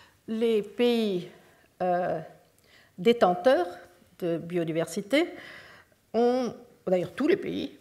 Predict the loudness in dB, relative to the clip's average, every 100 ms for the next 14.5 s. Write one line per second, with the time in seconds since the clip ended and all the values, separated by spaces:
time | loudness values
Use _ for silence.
0 | -16 -12 -10 -4 -2 -4 -6 -16 -20 -8
1 | -2 2 2 2 -2 -2 -2 0 0 0
2 | -2 0 -2 2 2 4 4 4 2 0
3 | 0 -6 -6 -6 -4 -2 -2 0 0 0
4 | 0 0 0 0 0 -2 -4 -6 -8 0
5 | 0 2 2 2 0 0 0 -2 -14 -20
6 | -20 -20 -20 -12 -4 -2 -2 -6 -10 -4
7 | 0 2 2 -2 -10 -2 -2 -2 -4 -4
8 | -4 -6 -8 -16 -6 2 2 4 0 -4
9 | -8 -18 -2 4 4 4 0 -4 -4 -20
10 | -20 -4 2 4 2 -2 0 0 0 0
11 | 2 0 -2 -8 -6 -2 2 4 4 2
12 | -6 -10 -16 -20 _ 0 2 2 -4 -8
13 | 0 4 4 0 0 4 4 4 0 0
14 | -4 -8 -8 -10